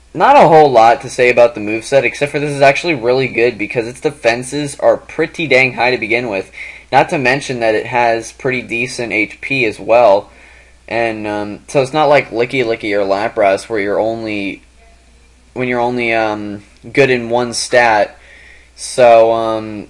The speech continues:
Serperior is a great Pokemon to have if you're looking for some, um, balance between defenses and you want a good, uh, Reflect slash Light Screener, 'cause this thing is actually pretty decent. The only problem is it really can't do much to the opponent.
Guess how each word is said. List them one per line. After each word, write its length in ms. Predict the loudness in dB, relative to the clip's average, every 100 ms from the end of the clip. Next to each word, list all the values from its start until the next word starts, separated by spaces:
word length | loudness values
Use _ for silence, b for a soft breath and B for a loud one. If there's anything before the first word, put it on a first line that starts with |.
| -18
Serperior 600 | -10 -6 -2 0 2 0
is 100 | -2
a 40 |
great 280 | -2 -2 -2
Pokemon 480 | -4 -6 -6 -6 -6
to 60 |
have 260 | -6 -6 -6
if 160 | -8
you're 120 | -8 -6
looking 300 | -6 -6 -10
for 220 | -10 -10
some, 400 | -10 -10 -10 -8
um, 460 | -6 -8 -10 -14 -18 b b -20 _
balance 560 | 4 4 4 2 -4
between 380 | -12 -16 -12 -12
defenses 440 | -10 -10 -10 -12 -12
and 100 | -10
you 80 |
want 160 | -8 -8
a 40 |
good, 280 | -4 -4 -4 B B B B B -4
uh, 120 | -2
Reflect 380 | -2 -4 -6 -4
slash 340 | -4 -4 -6
Light 220 | -2 -2
Screener, 340 | -2 -10 -10 -8
'cause 140 | -8
this 140 | -8 -4
thing 160 | -2
is 100 | 2
actually 300 | 0 0 -4
pretty 260 | -6 -6 -6
decent. 360 | -6 -6 -10
The 100 | -10
only 140 | -8 -6
problem 360 | 0 0 0
is 140 | -4 -6
it 100 | -4
really 240 | -2 -4
can't 260 | -4 -8 -8
do 140 | -10
much 260 | -8 -8 -8
to 80 | -10
the 140 | -6
opponent. 680 | -6 -6 -10 -8 -10 -14